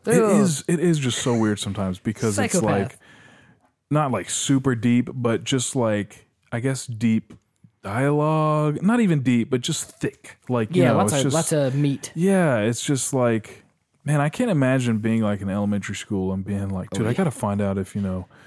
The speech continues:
Speaker 1: Senator Amidala gets that freaking bill passed." You know what I'm saying? Like, anyway,
Speaker 2: <laughs> Yeah, I
Speaker 1: but
Speaker 2: totally
Speaker 1: I'm still
Speaker 2: agree.
Speaker 1: like, it's still Star Wars, so
Speaker 2: <laughs>
Speaker 1: I'm enjoying it.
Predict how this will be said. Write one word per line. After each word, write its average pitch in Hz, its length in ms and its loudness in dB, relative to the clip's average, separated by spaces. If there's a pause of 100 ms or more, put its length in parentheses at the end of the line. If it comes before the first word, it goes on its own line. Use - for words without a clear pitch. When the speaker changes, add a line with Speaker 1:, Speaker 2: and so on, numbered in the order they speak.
(160)
Speaker 1:
Senator 107 280 -2
Amidala 95 560 -2
gets 98 200 -8
that 92 180 -4
freaking 92 340 -4
bill 104 220 0
passed." 95 400 -6
You 143 80 0
know 143 80 0
what - 140 -4
I'm 190 60 0
saying? 185 320 -2
Like, 113 160 -6 (380)
anyway, 202 360 4
Speaker 2:
<laughs> - 20 4
Yeah, 170 400 2
I 190 80 4
Speaker 1:
but 202 120 4
Speaker 2:
totally 208 280 6
Speaker 1:
I'm 156 40 2
still 233 180 4
Speaker 2:
agree. 226 120 6
Speaker 1:
like, 151 520 2
it's 185 160 0
still 175 340 2
Star 147 340 2
Wars, 143 380 2
so 120 600 2 (220)
Speaker 2:
<laughs> - 200 -20
Speaker 1:
I'm 151 100 2
enjoying 127 420 2
it. 117 200 0